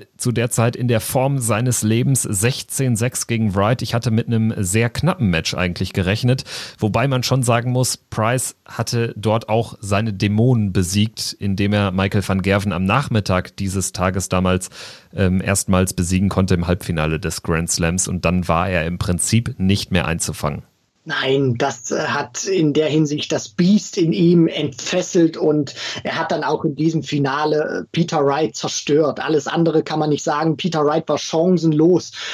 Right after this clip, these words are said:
Speaker 2: und, äh, ich glaube auch, da hättest du an diesem Abend jeden zum Fraß vorwerfen können. Da hätte man Taylor in Höchstform hinstellen können, äh, oder Raymond van Barneveld damals in, in Höchstform.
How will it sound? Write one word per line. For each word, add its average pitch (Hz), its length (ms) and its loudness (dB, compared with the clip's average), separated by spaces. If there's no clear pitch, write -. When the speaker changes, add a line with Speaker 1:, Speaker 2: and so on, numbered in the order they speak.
Speaker 2:
und, 147 260 0
äh, 175 80 -2
ich - 120 -4
glaube 160 380 0
auch, 147 160 -2
da 151 80 -4
hättest 160 340 -4
du 160 200 4
an 147 200 -2
diesem 165 280 2
Abend 160 480 0
jeden 165 640 0
zum 156 180 -4
Fraß 151 440 -6
vorwerfen 156 640 -2
können. 151 220 -2
Da 147 40 0
hätte 160 160 -2
man 151 160 0
Taylor 185 320 0
in 160 100 0
Höchstform 185 520 0
hinstellen 160 460 0
können, 156 340 -2
äh, 160 280 0
oder 160 500 2
Raymond 175 500 2
van 170 180 -2
Barneveld 170 520 -2
damals 156 320 -2
in, 156 220 -2
in 147 180 0
Höchstform. 165 540 0